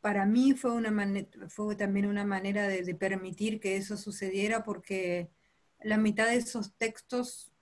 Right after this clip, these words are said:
eh, son textos que no, no es que no me gusten desde un punto de vista de composición de los textos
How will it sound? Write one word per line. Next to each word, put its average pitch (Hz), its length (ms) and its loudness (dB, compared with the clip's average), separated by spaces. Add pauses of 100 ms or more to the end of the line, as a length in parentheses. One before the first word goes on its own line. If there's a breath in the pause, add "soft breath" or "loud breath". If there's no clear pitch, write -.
(520)
eh, 190 220 -6
son 208 300 -4
textos 226 500 -6 (220)
que 214 120 0
no, 220 220 0
no 247 140 0
es 294 80 0
que 311 100 -2
no 262 140 2
me 226 80 0
gusten 208 840 -2 (880)
desde 202 240 0
un 208 140 2
punto 220 320 -2
de 208 140 2
vista 185 1000 0 (720)
de 185 260 -2
composición 202 960 2
de 185 80 -6
los 170 220 -6
textos - 600 -10